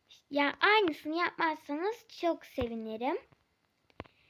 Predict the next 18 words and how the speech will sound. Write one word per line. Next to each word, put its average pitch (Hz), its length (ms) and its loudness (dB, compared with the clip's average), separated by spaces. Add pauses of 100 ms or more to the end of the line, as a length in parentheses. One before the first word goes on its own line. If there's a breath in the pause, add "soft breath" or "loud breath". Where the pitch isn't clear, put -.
(400 loud breath)
Ee, 226 520 -2 (600)
bu 311 40 -6
şekilde 311 520 -2
şimdi 359 280 -2
hemen 320 440 -2
ev 294 200 -2
turumuza 247 500 -8
geçelim. 247 600 -8 (1080 loud breath)
Ee, 233 260 -2
hemen 294 440 0 (180)
başlıyoruz 277 680 2
arkadaşlar. 233 960 -4 (800 loud breath)
Ee, 233 320 0
bu 302 60 -4
şekilde 247 640 0
burada 277 200 -2
görmüş 254 540 -4
olduğunuz 233 800 -4